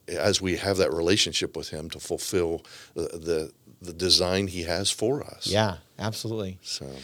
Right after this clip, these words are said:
Speaker 2: One other thing I think that we can pull out of this verse too is at the end in verse twenty, he says, he says that these things have been clearly perceived,
Speaker 1: Mm-hmm.
Speaker 2: right?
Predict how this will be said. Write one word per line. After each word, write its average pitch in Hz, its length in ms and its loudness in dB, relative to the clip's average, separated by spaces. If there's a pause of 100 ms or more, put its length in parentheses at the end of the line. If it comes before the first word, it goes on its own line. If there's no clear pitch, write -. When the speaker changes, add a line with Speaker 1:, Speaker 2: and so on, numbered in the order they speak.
(300)
Speaker 2:
One 147 220 12
other 233 180 10
thing 170 200 4
I 143 60 10
think 156 200 2
that 127 100 8
we 123 100 6
can 113 160 2
pull 117 200 8
out 113 120 12
of 107 60 6
this 98 120 0
verse 107 300 4
too 117 280 4
is 98 160 4
at - 180 0
the 104 160 -2
end 101 600 2
in 107 180 -2
verse 113 220 6
twenty, 120 340 0
he 107 200 -6
says, 104 480 4 (540)
he - 120 -4
says 117 240 8
that 104 160 6
these 127 140 4
things 127 180 2
have 110 120 2
been 95 160 2
clearly 104 400 -2
perceived, - 640 0 (180)
Speaker 1:
Mm-hmm. 85 80 -4
Speaker 2:
right? 98 260 2